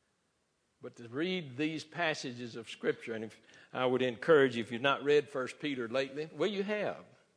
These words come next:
I take it back. Some of you in Sunday school have been studying this the last few weeks. Uh, go back and read your Sunday school lessons. Uh, I know you may not have remembered everything about it,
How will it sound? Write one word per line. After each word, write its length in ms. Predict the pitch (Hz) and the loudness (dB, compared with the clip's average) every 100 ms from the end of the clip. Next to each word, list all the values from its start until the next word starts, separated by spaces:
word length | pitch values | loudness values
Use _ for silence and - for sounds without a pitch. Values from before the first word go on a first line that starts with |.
| _ _ _ _ | _ _ _ _
I 100 | 135 | -16
take 260 | - 170 156 | -6 -4 -4
it 120 | 139 | -8
back. 300 | 151 117 - | -6 -6 -8
Some 220 | - 147 | -8 -2
of 160 | 156 143 | -2 -4
you 60 | |
in 60 | 135 | -8
Sunday 300 | - 165 143 | -6 -4 -6
school 240 | - 131 | -8 -8
have 100 | 113 | -8
been 140 | 110 107 | -8 -10
studying 500 | - 151 123 101 95 | -4 -4 -4 -8 -6
this 360 | 113 135 - - - _ _ | -6 -4 -8 -12 -20 _ _
the 80 | 113 | -6
last 360 | 120 123 113 | -2 -2 -2
few 180 | - 123 | -8 -8
weeks. 480 | 117 135 - - - | -6 -6 -6 -12 -12
Uh, 140 | 113 | -12
go 180 | 113 127 | -6 -4
back 240 | 139 143 127 | -2 -4 -6
and 80 | |
read 160 | 127 131 | -8 -8
your 80 | 123 | -8
Sunday 300 | - 143 113 | -6 -6 -8
school 180 | - 107 | -12 -10
lessons. 420 | 104 104 135 139 | -8 -8 -12 -16
Uh, 200 | 127 110 - _ _ _ _ _ _ - | -14 -14 -16 _ _ _ _ _ _ -18
I 220 | - 113 | -14 -12
know 280 | 117 117 110 - _ - | -6 -6 -8 -16 _ -20
you 120 | 117 | -16
may 180 | 117 123 | -8 -6
not 200 | 117 113 | -4 -6
have 120 | 107 | -6
remembered 440 | 110 123 135 117 120 | -8 -6 -4 -2 0
everything 520 | 139 120 - 123 104 | 0 0 -6 -8 -8
about 300 | 101 113 147 | -6 -6 -6
it, 120 | 143 | -10